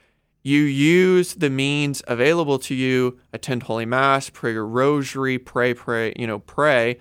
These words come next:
live a sacramental life, you know, be ob-, you know, be obedient to your superiors, act in the virtues, faith, hope, and charity, you know, in the cardinal virtues as well. It's like,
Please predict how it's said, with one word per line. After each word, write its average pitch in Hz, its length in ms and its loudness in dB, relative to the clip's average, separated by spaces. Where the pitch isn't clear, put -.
live 143 200 2
a 156 60 -2
sacramental 135 760 -2
life, 131 500 0
you 127 80 -8
know, 113 140 -4
be 120 160 -2
ob-, 113 240 -4
you 123 220 -8
know, 107 220 -2
be 117 180 -4
obedient 135 880 -4
to 113 280 -4
your 101 140 -8
superiors, 143 1000 -2
act 135 320 2
in 123 140 -2
the 113 60 -4
virtues, 139 880 -2
faith, 123 320 -4
hope, 123 180 -4
and 107 140 -8
charity, 147 1080 0
you 127 60 -6
know, 117 160 -2
in 113 100 -6
the 110 100 -8
cardinal 139 440 -4
virtues 123 500 -6
as - 220 -16
well. 143 440 2
It's 135 180 -4
like, 135 220 0